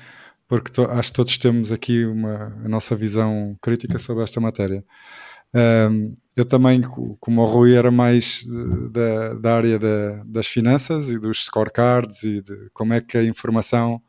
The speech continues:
era trazida para os dashboards de gestão e o que é que se estava, o que é, o que é que se estava a ver, não é? Portanto, se não forem os sistemas de informação a ligar as pessoas, não é? E o comportamento da organização,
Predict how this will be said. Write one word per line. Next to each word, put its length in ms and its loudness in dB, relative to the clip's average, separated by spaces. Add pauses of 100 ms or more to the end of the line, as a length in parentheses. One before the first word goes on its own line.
(640)
era 220 4
trazida 720 2 (340)
para 220 4
os 80 2
dashboards 640 2
de 60 -2
gestão 500 0
e 40 -2
o 40 -6
que 100 -6
é 40 -4
que 80 -10
se 40 -10
estava, 440 -4
o 100 -16
que 120 -8
é, 40 0
o 40 -6
que 260 -8
é 20 -
que 0 -
se 40 2
estava 280 2
a 40 0
ver, 280 -4
não 120 -10
é? 100 -10
Portanto, 340 -10 (1400)
se 220 -6
não 120 0
forem 220 6
os 80 4
sistemas 340 2
de 80 -2
informação 720 -2 (220)
a 100 -2
ligar 400 6
as 220 0
pessoas, 760 -4
não 100 -12
é? 200 -12
E 100 -4
o 80 -2
comportamento 680 -4
da 80 -6
organização, 760 -4